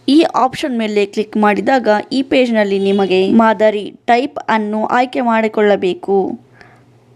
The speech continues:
ರೈತ ಎಂದು ಸೆಲೆಕ್ಟ್ ಮಾಡಿಕೊಂಡ ನಂತರ ಸಲ್ಲಿಸಿ ಬಟನ್ ಮೇಲೆ ಕ್ಲಿಕ್ ಮಾಡಬೇಕು. ನಂತರ ನಿಮಗೆ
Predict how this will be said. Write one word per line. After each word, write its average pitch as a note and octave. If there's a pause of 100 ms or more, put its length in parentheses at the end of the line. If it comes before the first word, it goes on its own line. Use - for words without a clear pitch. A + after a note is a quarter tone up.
(280)
ರೈತ C4 (100)
ಎಂದು A#3+
ಸೆಲೆಕ್ಟ್ C4
ಮಾಡಿಕೊಂಡ A3
ನಂತರ A#3 (140)
ಸಲ್ಲಿಸಿ D4
ಬಟನ್ G#3+
ಮೇಲೆ B3+
ಕ್ಲಿಕ್ F#4
ಮಾಡಬೇಕು. G#3 (920)
ನಂತರ A3+ (100)
ನಿಮಗೆ G#3